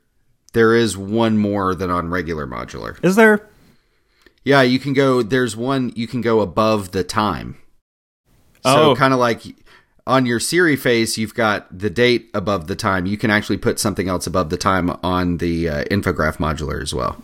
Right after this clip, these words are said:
Speaker 2: Yeah, you're right. That's cool. Okay. Very cool. Yeah, Infograph, nine complications. So the major downside of this watch face is that I am really bad at telling analog time. Uh,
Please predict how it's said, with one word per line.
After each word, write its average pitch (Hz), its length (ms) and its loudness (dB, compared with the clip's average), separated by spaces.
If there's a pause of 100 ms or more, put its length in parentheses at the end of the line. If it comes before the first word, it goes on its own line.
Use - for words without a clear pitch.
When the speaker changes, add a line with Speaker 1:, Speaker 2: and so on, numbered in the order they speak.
Speaker 2:
Yeah, - 120 2
you're - 220 4
right. - 180 0 (960)
That's - 180 2
cool. 101 280 -4 (240)
Okay. 165 300 0 (600)
Very 143 240 4
cool. 110 400 0 (800)
Yeah, 185 220 4
Infograph, 160 640 2 (220)
nine 190 280 2
complications. 143 680 -4
So 156 280 0 (340)
the 175 100 2
major 240 340 0
downside 165 580 0
of 123 100 -4
this 123 180 -4
watch 123 240 -2
face 123 260 -4
is 131 160 -8
that 139 260 0
I 143 120 0
am 143 520 0
really 139 200 -2
bad 123 280 0
at 120 220 -4
telling 123 540 -2
analog 113 400 0
time. 104 400 -4 (440)
Uh, 107 280 0